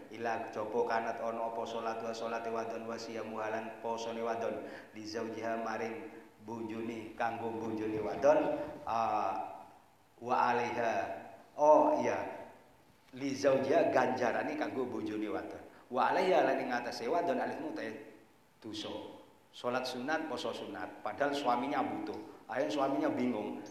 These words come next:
ya pahalanya untuk suaminya itu. Wa qala aidon sami tu krungu ingsun Rasulullah, yaqul ayyuma imra'atin ta ing dintine wong wadon ghadabat al dobat kang bentukaken apa zaujuha, sapa wadon zaujaha ing bojo lanange wadon.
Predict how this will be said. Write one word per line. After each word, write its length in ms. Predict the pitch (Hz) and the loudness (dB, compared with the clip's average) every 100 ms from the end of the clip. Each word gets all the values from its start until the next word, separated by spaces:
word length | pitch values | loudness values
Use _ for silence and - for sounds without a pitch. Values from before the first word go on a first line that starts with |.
| - | -6
ya 80 | 120 | -2
pahalanya 560 | 131 147 135 139 139 156 | 2 4 4 4 2 2
untuk 240 | 127 123 | 0 -4
suaminya 560 | - 113 110 107 101 98 | -4 -4 -4 -4 -6 -8
itu. 160 | - - - - - - - | -10 -16 -20 -20 -20 -20 -16
Wa 340 | 107 107 110 | -10 -6 -2
qala 220 | 123 123 117 | 2 4 4
aidon 240 | 123 127 | 4 0
sami 300 | 127 123 123 | 0 -2 -2
tu 80 | 127 | -4
krungu 320 | 123 127 123 | -6 -4 -2
ingsun 260 | 120 123 127 | -4 -4 -4
Rasulullah, 840 | 120 123 123 120 127 117 - - | -4 -4 -4 -2 0 0 -2 -10
yaqul 400 | - 117 120 131 | -6 -4 -4 -2
ayyuma 480 | 123 123 123 123 123 | -2 0 0 0 0
imra'atin 400 | 120 120 127 123 | 0 0 -2 -4
ta 20 | |
ing 140 | 120 120 | -2 -2
dintine 400 | 120 117 123 123 | -4 -4 -4 -2
wong 160 | 123 | -2
wadon 320 | 123 117 120 120 | -2 -2 -2 0
ghadabat 480 | 123 117 113 113 | -2 0 0 -2
al 240 | 120 127 120 | 0 -2 0
dobat 320 | 120 123 123 | 0 0 0
kang 180 | 123 120 | -2 -2
bentukaken 560 | 117 120 117 113 123 | -4 -2 -2 -2 -4
apa 200 | 123 120 123 | -6 -4 -4
zaujuha, 520 | 107 120 117 120 110 110 - - - | -2 -2 -2 -2 -2 -2 -4 -8 -6
sapa 160 | 131 127 | -4 0
wadon 400 | 123 120 123 120 | 2 2 2 0
zaujaha 500 | 120 120 117 120 120 | 0 0 0 2 2
ing 80 | 120 | 0
bojo 220 | 113 113 120 | -4 -4 -4
lanange 400 | 120 120 120 120 | -2 -4 -4 -2
wadon. 340 | 113 110 - | -2 -4 -6